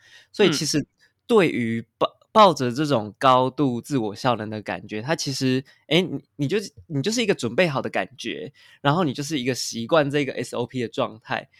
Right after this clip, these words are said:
Speaker 1: 所以当然，我觉得想当然而言，就是你在去真-，真正在执行的时候，它其实会降低，诶，你在面对这，这个事件、这个情境的时候的压力，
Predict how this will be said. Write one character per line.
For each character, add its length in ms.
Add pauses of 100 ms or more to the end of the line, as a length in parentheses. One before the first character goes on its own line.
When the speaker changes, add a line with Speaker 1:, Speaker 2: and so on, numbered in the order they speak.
(180)
Speaker 1:
所 120
以 60
当 260
然， 360
我 80
觉 100
得 60
想 200
当 140
然 140
而 180
言， 220
就 100
是 80
你 160
在 280
去 440 (100)
真-， 400
真 200
正 120
在 120
执 260
行 220
的 100
时 160
候， 140
它 120
其 120
实 180
会 220
降 420
低， 320 (380)
诶， 140
你 120
在 160
面 240
对 140
这， 120 (200)
这 120
个 80
事 280
件、 200
这 80
个 80
情 220
境 160
的 80
时 140
候 80
的 140
压 280
力， 300